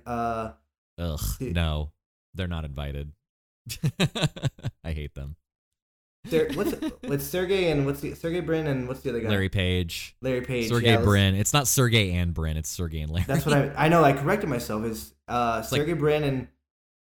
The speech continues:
Speaker 1: and, uh, Larry Page. Let's get them in
Speaker 2: Let's
Speaker 1: here.
Speaker 2: get that guy Holland
Speaker 1: Who's
Speaker 2: Oates. Let's get Holland Oates on the podcast and have him sing a song for us.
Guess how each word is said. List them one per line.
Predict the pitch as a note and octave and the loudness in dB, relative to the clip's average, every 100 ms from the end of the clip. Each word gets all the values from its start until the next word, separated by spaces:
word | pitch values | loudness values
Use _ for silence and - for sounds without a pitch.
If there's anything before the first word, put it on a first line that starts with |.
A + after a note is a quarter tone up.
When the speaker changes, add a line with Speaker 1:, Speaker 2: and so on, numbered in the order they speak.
| - | -8
Speaker 1:
and, | B2+ B2 | -4 -2
uh, | A#2 | 0
Larry | B2 B2+ | 0 -2
Page. | A#2+ C3+ A2 | -2 -2 -2
Let's | A2 - | -4 -4
get | C#3 | -4
them | C3+ | -2
in | B2+ | -2
Speaker 2:
Let's | A3 A3+ | 0 0
Speaker 1:
here. | |
Speaker 2:
get | C#4 D4+ | -2 0
that | C#4 F3 | 0 2
guy | D3 D3 D3+ | 4 6 6
Holland | C#3 A#2+ G#3 - | 4 2 4 4
Speaker 1:
Who's | A#2 G#2 | 4 0
Speaker 2:
Oates. | F2+ F#2 - - - | -2 -4 -4 -8 -10
Let's | B2 D3 - | -8 -6 -6
get | G3+ | -4
Holland | C3 C3 C3 G2 | 0 0 2 0
Oates | G2 - | -2 -2
on | E2 | -4
the | E2 | -4
podcast | D#2+ D#2 F2+ D#2+ D#2+ | -4 -6 -4 -4 -4
and | G2 | 0
have | G2 F#2 | 0 0
him | F#2 | -2
sing | - F2 | -2 -2
a | E2 | -4
song | F2 D#2+ E2+ | -2 -2 -2
for | E2 C#2+ | -6 -10
us. | D#2 E2 - | -12 -12 -14